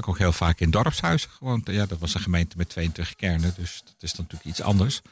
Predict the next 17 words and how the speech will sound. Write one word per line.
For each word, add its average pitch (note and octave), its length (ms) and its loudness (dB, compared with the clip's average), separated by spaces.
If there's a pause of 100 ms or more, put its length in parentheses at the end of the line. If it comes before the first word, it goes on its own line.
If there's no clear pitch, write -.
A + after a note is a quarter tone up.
(440)
Maar A#2 120 0
dan A2 80 4
zat G#2 160 4
ik G#2 80 0
ook G2 140 2
heel G2 200 4
vaak F2+ 340 0
gewoon E2+ 300 0
in E2 140 0
een E2 100 4
dorpshuis. F2 720 2
Of, - 260 -6
eh, D#2+ 160 2
ze D#2+ 200 -2
hadden D#2+ 260 0
in, D#2+ 160 0
eh, D#2+ 100 0